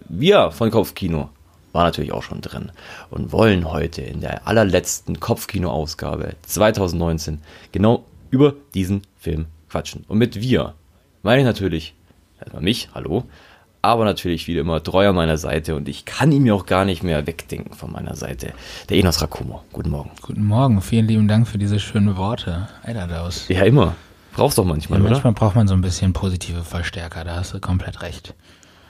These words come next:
Speaker 1: Oh, was für eine Woche, oder?
Speaker 2: Ja, was für ein, was für ein Jahr.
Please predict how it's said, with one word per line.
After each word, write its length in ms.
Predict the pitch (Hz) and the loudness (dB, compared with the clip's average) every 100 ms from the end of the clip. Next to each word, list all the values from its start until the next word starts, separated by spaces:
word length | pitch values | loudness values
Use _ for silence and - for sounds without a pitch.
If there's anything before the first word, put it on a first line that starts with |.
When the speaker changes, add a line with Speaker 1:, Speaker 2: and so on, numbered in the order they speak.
| - | -6
Speaker 1:
Oh, 60 | - - - - - - - - - - | 0 2 2 0 -2 -4 -4 -4 -4 -4
was 180 | 143 - | -4 0
für 60 | |
eine 160 | 131 107 | 0 2
Woche, 200 | 107 104 | 0 0
oder? 280 | 104 127 131 - | -2 -2 -2 0
Speaker 2:
Ja, 460 | 127 127 107 123 - _ _ _ - | 2 4 2 0 -4 _ _ _ -4
was 140 | 113 | 0
für 60 | 113 | 2
ein, 200 | 107 104 | 4 2
was 120 | 110 101 | 0 2
für 40 | |
ein 80 | 107 | 2
Jahr. 400 | 104 113 101 | 2 0 -2